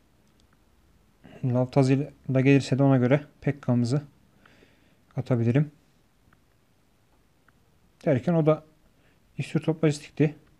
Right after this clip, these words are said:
Ben de dikeyim. Karşılıklı. Ama onun diktiği yer tabi tam orta. İlk saldırımda oraya gidecek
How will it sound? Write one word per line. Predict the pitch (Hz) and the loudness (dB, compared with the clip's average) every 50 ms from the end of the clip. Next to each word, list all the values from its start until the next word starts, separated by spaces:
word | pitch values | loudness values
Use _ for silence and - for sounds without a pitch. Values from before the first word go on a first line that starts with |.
| _ _ _ _ _ _ _ - | _ _ _ _ _ _ _ -4
Ben | 170 170 143 | -2 0 0
de | 127 | -2
dikeyim. | 117 - - 139 143 143 - - _ _ _ _ _ _ _ _ - _ _ _ _ _ _ _ _ _ _ _ _ _ _ - - - - | -4 -2 0 -2 -2 -2 -6 -14 _ _ _ _ _ _ _ _ -20 _ _ _ _ _ _ _ _ _ _ _ _ _ _ -20 -20 -20 -16
Karşılıklı. | - - 123 117 - - 131 117 113 - 127 131 131 - _ _ _ _ _ _ _ _ _ _ _ _ _ _ _ _ _ _ _ _ _ _ _ _ _ _ _ _ _ _ _ _ _ _ _ _ _ _ _ _ _ _ _ - | -8 -6 -6 -6 -4 -4 -4 -4 -4 -4 -4 -4 -4 -6 _ _ _ _ _ _ _ _ _ _ _ _ _ _ _ _ _ _ _ _ _ _ _ _ _ _ _ _ _ _ _ _ _ _ _ _ _ _ _ _ _ _ _ -2
Ama | 175 180 | 2 4
onun | 180 180 175 | 4 4 4
diktiği | 180 - - - 180 | 2 0 0 0 0
yer | 180 175 | 0 0
tabi | - - 170 180 196 - - - _ _ - - - | 0 0 2 2 0 -2 -4 -12 _ _ -20 -20 -20
tam | - - - 160 | -20 -12 -4 -4
orta. | 165 151 - - 143 143 - - _ _ _ _ _ _ _ _ _ _ _ _ _ _ _ _ _ _ _ _ _ _ _ _ _ _ _ _ _ _ _ _ _ _ _ _ _ _ _ _ _ - _ _ _ - | -4 -4 -2 -2 -2 -2 -2 -8 _ _ _ _ _ _ _ _ _ _ _ _ _ _ _ _ _ _ _ _ _ _ _ _ _ _ _ _ _ _ _ _ _ _ _ _ _ _ _ _ _ -20 _ _ _ -8
İlk | 147 131 - | -8 -8 -4
saldırımda | - 139 131 120 120 120 127 143 151 | -2 -2 0 0 0 -2 -2 0 0
oraya | 147 139 147 | 0 0 0
gidecek | 143 143 - - 120 - - | -2 -2 -4 -8 -8 -8 -12